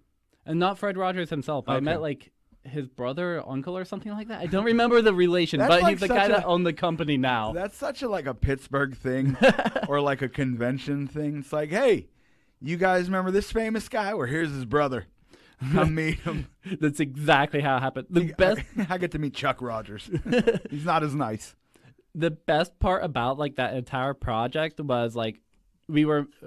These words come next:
Speaker 1: converting some of their videos to be on the website. So, like, for, like, two weeks straight, I was just basically watching Fred Rogers the entire, like,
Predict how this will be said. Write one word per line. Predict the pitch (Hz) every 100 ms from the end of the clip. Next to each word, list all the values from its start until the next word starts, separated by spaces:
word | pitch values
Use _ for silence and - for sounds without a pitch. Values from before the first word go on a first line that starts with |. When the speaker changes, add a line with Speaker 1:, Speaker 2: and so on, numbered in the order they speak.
| 151
Speaker 1:
converting | - 151 135 147 143 156 165
some | 147 139
of | 139
their | 143 127
videos | 110 117 123 143 165 -
to | 143 123
be | 127 123
on | 117 120
the | 110
website. | 113 - 180 202 - _ _ _ - _
So, | - 170
like, | 151 143 - _ _
for, | - 160 147 - _ _ _ -
like, | 175 -
two | - 254 262
weeks | 220 220 -
straight, | 214 190 127 -
I | 147
was | 147
just | - 160 -
basically | 151 147 151 151
watching | 131 127 120 120
Fred | - 123 117
Rogers | 120 117 113 101 107
the | 131 127
entire, | 131 135 131 120 123
like, | 117 113